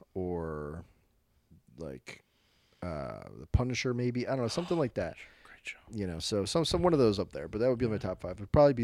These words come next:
Speaker 1: I'd probably put The Wire in there.
Speaker 2: Okay.
Speaker 1: The Wire is a great show.
Speaker 2: Dude, every, every, it, the show was insane.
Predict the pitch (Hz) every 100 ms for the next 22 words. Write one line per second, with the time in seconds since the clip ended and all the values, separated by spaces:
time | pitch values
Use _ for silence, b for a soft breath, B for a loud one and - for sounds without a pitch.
0 | 104 113 165 156 - 104 87 80 65 67
1 | 55 55 - - - 135 117 117 - 117
2 | 120 90 80 73 - - 62 73 - -
3 | - 120 110 117 123 139 - 139 127 120
4 | 131 - _ _ _ - 143 135 - 123
5 | 87 95 104 - 90 80 101